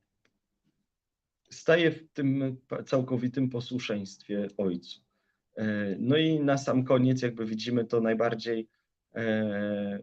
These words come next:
w scenie, e, w tym ogrodzie oliwnym, gdy mówi, e, „Nie moja, lecz Twoja wola się s-, niech się stanie”,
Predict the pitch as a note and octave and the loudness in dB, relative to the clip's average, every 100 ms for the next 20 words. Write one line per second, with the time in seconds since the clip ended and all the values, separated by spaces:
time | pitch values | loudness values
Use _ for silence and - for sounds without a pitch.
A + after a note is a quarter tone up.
0 | - - - G#2 F#2+ - A#2 A2+ A2 G#2+ | -12 -10 -2 -2 -2 -4 0 2 2 0
1 | G#2+ _ _ _ _ _ _ - B2 G#2 | -4 _ _ _ _ _ _ -18 -14 -10
2 | G#2 G#2 G2+ G2 G2 F#2 F#2 F#2 _ _ | -8 -6 -6 -6 -6 -8 -12 -20 _ _
3 | _ _ _ _ - G2 - - A2 A2+ | _ _ _ _ -10 -10 -10 -8 0 2
4 | G2+ - G2+ A2+ A2 A2 G2+ A#2 B2+ B2+ | 2 0 2 4 4 2 0 0 0 2
5 | B2+ A#2 A2+ A2+ A2 A2 G#2 - _ _ | 2 2 -2 -2 -2 -2 -4 -6 _ _
6 | _ _ _ _ _ _ _ _ _ _ | _ _ _ _ _ _ _ _ _ _
7 | _ _ _ - A2 G#2+ A2+ A2+ A2 A2 | _ _ _ -8 -4 -2 0 2 2 2
8 | A2 - A2+ C3+ D#3 D#3 D3+ D3+ D3 C#3+ | 0 -2 2 4 6 8 8 8 4 4
9 | A#2+ - - A#2+ A2+ A#2 A2+ G#2+ A#2 - | 0 -2 4 6 6 4 2 2 -6 -10
10 | - G#2+ G2+ - - - - | -6 -6 -4 -8 -10 -12 -16